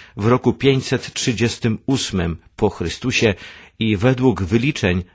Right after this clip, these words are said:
zakończył się w roku tysiąc siedemset dziewięćdziesiątym ósmym. W tym roku armia francuska wkroczyła do Rzymu i wzięła do niewoli papieża,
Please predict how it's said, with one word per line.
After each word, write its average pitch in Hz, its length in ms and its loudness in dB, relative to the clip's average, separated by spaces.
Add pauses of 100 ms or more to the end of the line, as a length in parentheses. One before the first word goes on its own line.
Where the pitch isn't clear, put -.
zakończył 135 600 0
się 120 160 0
w 95 80 -6
roku 117 260 2
tysiąc 104 380 -2
siedemset 110 640 0
dziewięćdziesiątym 98 920 -2
ósmym. 80 640 -10 (1000)
W - 100 -12
tym 156 200 2
roku 135 420 2
armia 123 340 2
francuska 107 680 -2 (200)
wkroczyła 117 640 2
do 98 140 2
Rzymu 95 400 2 (280)
i 110 200 2
wzięła 135 420 2
do 104 280 6
niewoli 95 460 2
papieża, 69 640 -6